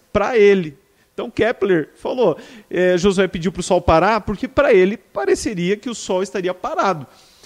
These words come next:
Agora, eu sei que tem algumas coisas que falam, ah, você comentou do eclipse, outros que falam de outros eventos que deveriam. Eu até acredito que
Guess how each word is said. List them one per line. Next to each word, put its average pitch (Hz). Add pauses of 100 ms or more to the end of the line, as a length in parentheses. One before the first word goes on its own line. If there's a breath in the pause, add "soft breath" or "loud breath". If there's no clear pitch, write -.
(120)
Agora, 160 (580)
eu 143
sei 180
que 147
tem 180
algumas 165
coisas 180
que -
falam, 175 (260)
ah, 139
você -
comentou 151
do 139
eclipse, 190
outros 165
que -
falam 160 (180 loud breath)
de 131
outros 160
eventos 190
que 170
deveriam. 165 (360 loud breath)
Eu 220
até 240
acredito 208 (100)
que 208